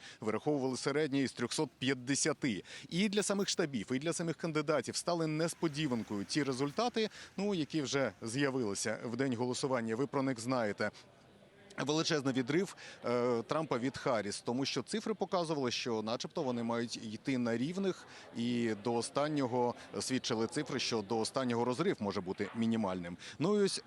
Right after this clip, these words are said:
певну відповідь зараз дають соціологи. Ну так, на жаль, ті самі соціологи,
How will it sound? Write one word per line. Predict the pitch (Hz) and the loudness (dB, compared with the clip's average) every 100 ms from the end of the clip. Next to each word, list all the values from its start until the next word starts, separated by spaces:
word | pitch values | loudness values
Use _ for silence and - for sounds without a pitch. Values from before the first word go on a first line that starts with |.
| - | -2
певну | 190 190 180 | 0 0 0
відповідь | 180 240 262 214 180 165 - | 0 0 -2 -2 -2 -4 -4
зараз | 147 160 196 151 | -2 0 0 2
дають | 143 156 160 - | 2 2 0 -2
соціологи. | - 139 147 120 95 95 117 | -6 -2 0 0 -2 -4 -4
Ну | 165 143 | -4 -4
так, | 120 - | -4 -2
на | 117 | 0
жаль, | 135 | 0
ті | 120 135 | 0 -2
самі | 135 135 120 | 0 0 0
соціологи, | 123 117 120 117 104 107 | -2 0 2 2 0 -2